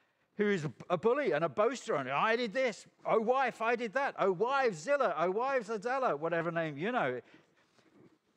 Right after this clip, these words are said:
Cain was avenged seven, "I'm gonna be avenged seventy-sevenfold." And sadly,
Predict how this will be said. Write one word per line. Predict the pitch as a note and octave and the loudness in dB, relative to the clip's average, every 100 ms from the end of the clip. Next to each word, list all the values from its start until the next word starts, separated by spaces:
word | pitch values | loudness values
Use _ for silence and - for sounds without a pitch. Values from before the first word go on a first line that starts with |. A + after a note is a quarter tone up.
| _ | _
Cain | - E3 G#3 | -6 -2 -2
was | G3+ F3+ | -2 -2
avenged | F#3 G#3 G#3+ F#3 | 0 -2 -2 -8
seven, | - A3 A3+ A#3 | -4 -2 -2 -4
"I'm | A#2 D3 | -2 0
gonna | G3 G#3+ | 2 2
be | A#3 | 2
avenged | G3+ A#3 B3 - | 2 -2 -4 -4
seventy-sevenfold." | B3 C4+ A#3+ - C#4 B3+ - G3 G#2 E2 _ _ _ - - | -4 -4 -8 -4 -6 -6 -4 -4 -4 -8 _ _ _ -18 -14
And | A#2 | -12
sadly, | - - G3 G3+ - G2 F2 | -10 -8 -8 -8 -8 -8 -8